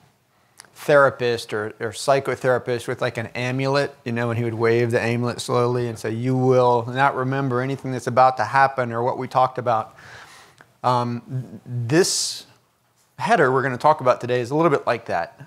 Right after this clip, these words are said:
or a little bit like in the even older movies, the black and white, where you had Dracula and his, like, piercing eyes, and he would, you know, kind of hypnotize somebody into behaving a certain way. We've got a little bit of that today with the ClearSight data header. Um, but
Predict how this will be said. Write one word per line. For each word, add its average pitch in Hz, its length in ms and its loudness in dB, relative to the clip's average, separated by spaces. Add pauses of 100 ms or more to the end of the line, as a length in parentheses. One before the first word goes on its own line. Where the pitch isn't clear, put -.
(100)
or 113 340 -2 (100)
a 123 60 -4
little 139 140 0
bit 117 120 -2
like 127 160 2
in 127 80 -4
the 123 120 -4
even 143 200 -4
older 156 300 4
movies, 127 300 -2
the - 80 -6
black 127 260 4
and 120 80 -4
white, 120 180 0
where 123 80 -2
you 113 80 0
had 113 200 -2
Dracula 120 680 0
and 120 160 -12
his, 107 160 -12
like, 107 160 -6 (180)
piercing 131 420 -4
eyes, 120 340 0
and 110 140 -8
he 120 80 -6
would, 113 180 -6 (340)
you 113 60 -10
know, 113 160 -6
kind - 180 -4
of 110 80 -4
hypnotize 143 640 0
somebody 131 320 0
into 120 260 -6
behaving 123 440 -2
a 117 40 -6
certain 123 300 -6
way. 131 140 0
We've 135 160 -4
got 170 120 4
a 156 40 6
little 165 200 2
bit 143 100 2
of 123 40 -4
that 120 260 4
today 123 140 -4
with 117 220 -4
the 110 140 -8
ClearSight 117 420 -6
data 117 220 -2
header. 110 320 -4 (1500)
Um, 123 420 2
but - 180 2